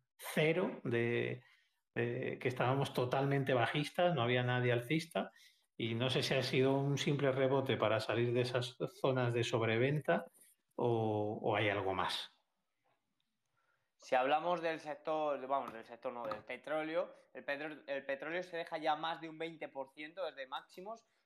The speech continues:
Speaker 2: Eh, hablábamos de que ha estado en una línea de tendencia bajista. Si ponemos velas diarias con la media exponencial de veintiuno, vemos como prácticamente la media está haciendo de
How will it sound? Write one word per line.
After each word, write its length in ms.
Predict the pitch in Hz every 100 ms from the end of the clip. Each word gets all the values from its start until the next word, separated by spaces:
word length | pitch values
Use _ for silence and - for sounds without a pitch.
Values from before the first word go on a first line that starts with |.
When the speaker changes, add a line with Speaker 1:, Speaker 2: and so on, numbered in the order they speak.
| -
Speaker 2:
Eh, 460 | 135 139 139 135 123
hablábamos 580 | 143 156 190 196 170 160
de 120 | 151
que 60 |
ha 20 | 151
estado 280 | - 160
en 60 | 156
una 220 | 156 143
línea 360 | 151 190 190 170
de 80 | 156
tendencia 420 | 147 143 135 135
bajista. 440 | 139 180 185 196
Si 120 | 185 156
ponemos 440 | 139 156 160 156
velas 300 | 151 151 143
diarias 500 | 143 151 156 151 - _ _ -
con 160 | 135
la 80 | 135
media 240 | 147 160 156
exponencial 420 | 160 147 147 143
de 60 | 139
veintiuno, 460 | 139 139 156 147
vemos 360 | 156 165 165 -
como 280 | 151 143 135
prácticamente 600 | 170 170 165 156 151 139
la 140 | 131
media 300 | 151 143 135
está 180 | - 135
haciendo 400 | 135 135 127 123
de 320 | 123 120